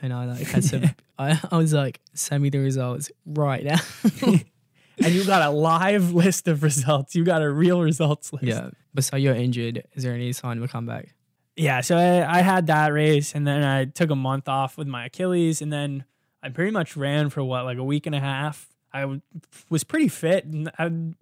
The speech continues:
Speaker 2: was able to keep up with you guys. I was hurting, but, like,
Speaker 1: Yeah.
Speaker 2: I could do some workouts and just, like, that really aggravated my Achilles. I also was wearing the Alpha Flies, so I was, like, a foot and a half off the ground,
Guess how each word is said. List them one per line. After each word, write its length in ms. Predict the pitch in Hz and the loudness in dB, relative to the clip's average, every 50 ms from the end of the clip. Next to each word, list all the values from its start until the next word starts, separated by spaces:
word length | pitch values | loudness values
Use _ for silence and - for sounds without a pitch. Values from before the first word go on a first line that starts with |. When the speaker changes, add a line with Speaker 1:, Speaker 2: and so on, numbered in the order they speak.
| _ _ | _ _
Speaker 2:
was 160 | 175 160 151 | -4 -2 0
able 200 | 170 190 190 175 147 | 0 0 0 -2 -4
to 80 | - | -4
keep 160 | - 156 135 | -6 -6 -6
up 120 | 139 135 135 | -6 -6 -6
with 120 | 135 143 | -6 -6
you 80 | 131 131 | -6 -4
guys. 400 | 135 131 131 131 139 131 - _ _ _ | -4 -4 -4 -4 -6 -8 -10 _ _ _
I 80 | 143 | -18
was 120 | 139 135 - | -18 -8 -4
hurting, 440 | 175 160 170 147 135 139 135 139 135 | 0 0 0 0 -2 -6 -8 -8 -6
but, 200 | 135 131 127 127 | -6 -8 -8 -6
like, 160 | 127 127 117 | -4 -4 -2
Speaker 1:
Yeah. 240 | 113 117 127 131 135 131 - - | -2 -2 -2 -2 -4 -6 -6 -4
Speaker 2:
I 80 | 185 | -2
could 140 | 180 185 151 | 0 0 2
do 120 | 143 147 143 | 0 0 -2
some 160 | - 143 131 | -4 -6 -8
workouts 460 | 127 127 127 - 143 135 127 123 - | -8 -8 -8 -6 -6 -6 -6 -8 -8
and 180 | 143 139 127 117 _ _ _ _ _ _ | -8 -10 -10 -10 _ _ _ _ _ _
just, 200 | - 135 165 156 | -8 -6 -4 -2
like, 260 | 190 170 147 127 - _ _ _ _ _ _ - | -2 -2 -2 -2 -6 _ _ _ _ _ _ -4
that 160 | 135 139 156 | 0 0 0
really 300 | 147 156 151 143 139 131 | 2 2 0 0 0 -2
aggravated 580 | 127 131 135 135 131 131 127 135 135 127 135 127 | -2 -2 -2 -2 -4 -4 -4 -4 -4 -4 -4 -4
my 160 | 135 123 123 | -4 -6 -6
Achilles. 400 | 120 - - 143 135 131 127 123 - - | -6 -6 -6 -4 -4 -4 -4 -6 -6 -4
I 60 | 151 | -2
also 320 | 147 165 180 - 214 202 | -2 -2 -2 -2 -2 -2
was 140 | 190 165 147 | 0 0 0
wearing 480 | 151 156 156 160 156 151 151 147 139 - _ _ _ _ _ _ - | 0 0 0 0 -2 -4 -4 -6 -8 -10 _ _ _ _ _ _ -4
the 60 | 160 | -2
Alpha 320 | 151 143 151 139 - - | 0 0 0 -2 -4 -8
Flies, 380 | - - 139 123 120 127 135 - | -10 -6 -6 -4 -4 -4 -6 -6
so 100 | - 143 | -6 -6
I 40 | 127 | -4
was, 100 | 127 127 | -4 -4
like, 140 | 131 123 - _ _ _ _ _ _ _ _ _ - | -6 -8 -8 _ _ _ _ _ _ _ _ _ -10
a 60 | - | -8
foot 220 | - - 160 147 | -2 0 2 2
and 100 | 143 156 | 2 2
a 60 | 135 | 2
half 260 | 127 139 131 131 - - | 2 2 0 0 0 -2
off 160 | 131 123 - | -4 -4 -6
the 80 | 139 | -8
ground, 460 | 131 135 131 123 127 139 165 202 208 | -6 -4 -2 -2 0 0 -2 -2 -4